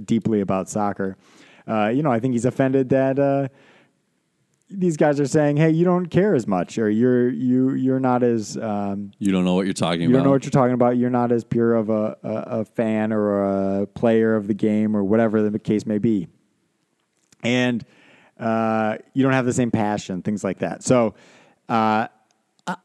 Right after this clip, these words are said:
Speaker 1: I think, um, you know, he, so he wants us to explain, like,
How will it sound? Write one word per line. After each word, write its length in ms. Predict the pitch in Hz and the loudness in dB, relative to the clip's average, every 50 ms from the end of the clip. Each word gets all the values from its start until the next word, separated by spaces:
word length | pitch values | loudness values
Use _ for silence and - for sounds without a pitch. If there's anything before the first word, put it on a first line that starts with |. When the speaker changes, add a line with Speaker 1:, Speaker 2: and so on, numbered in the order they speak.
| _ - - | _ -2 0
Speaker 1:
I 160 | 160 151 147 | 0 0 0
think, 640 | - - 165 165 165 160 151 139 - - - - - - - 127 | 0 -2 0 0 0 0 -2 -6 -10 -16 -16 -16 -14 -12 -8 -6
um, 720 | 120 113 113 113 110 110 110 107 107 107 104 107 104 - _ _ _ | -4 -4 -2 -2 -2 -2 -2 -4 -4 -6 -6 -10 -12 -16 _ _ _
you 140 | - 127 120 | -6 -6 -4
know, 340 | 107 101 95 95 98 95 - _ _ _ _ _ _ _ _ _ _ _ _ _ _ _ _ _ _ _ _ _ _ _ _ _ _ _ _ _ _ _ _ _ _ _ _ _ _ _ - | -2 -2 -2 -2 -4 -4 -8 _ _ _ _ _ _ _ _ _ _ _ _ _ _ _ _ _ _ _ _ _ _ _ _ _ _ _ _ _ _ _ _ _ _ _ _ _ _ _ -6
he, 260 | - 135 139 - - | -4 -4 -4 -2 0
so 140 | - 143 139 | 2 2 2
he 100 | 147 147 | 4 2
wants 300 | 143 147 147 139 - 139 | 2 2 2 0 0 0
us 140 | 131 120 - | -2 -2 0
to 440 | - 131 117 113 110 107 104 101 98 _ _ _ _ _ _ _ - | 0 0 2 2 2 0 0 -2 -4 _ _ _ _ _ _ _ -10
explain, 640 | 123 - - - - - 117 117 113 110 107 107 | -10 -10 -10 -12 -8 -4 -2 -2 0 0 -2 -2
like, 320 | 101 98 92 90 87 - | -2 -2 -4 -4 -6 -8